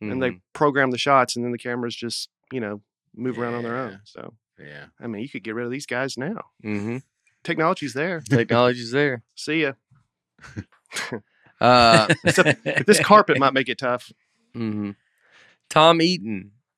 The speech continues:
Speaker 2: Eaton, "In spite of his struggles with formal logic, I suspect that Aaron might have excellent, excelled, Aaron might have excelled in informal lo-, logical fallacies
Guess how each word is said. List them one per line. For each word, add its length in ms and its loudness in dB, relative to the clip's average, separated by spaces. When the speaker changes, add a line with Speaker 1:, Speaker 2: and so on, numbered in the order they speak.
Speaker 2:
Eaton, 520 -2
"In 160 -6
spite 340 2
of 60 -2
his 100 0
struggles 400 2
with 140 -4
formal 440 0
logic, 440 2
I 120 0
suspect 840 -4
that 160 -4
Aaron 340 0
might 200 2
have 260 -2
excellent, 560 -4
excelled, 760 0
Aaron 240 2
might 140 4
have 160 0
excelled 420 2
in 120 -2
informal 800 -2
lo-, 260 -4
logical 680 0
fallacies 1000 -2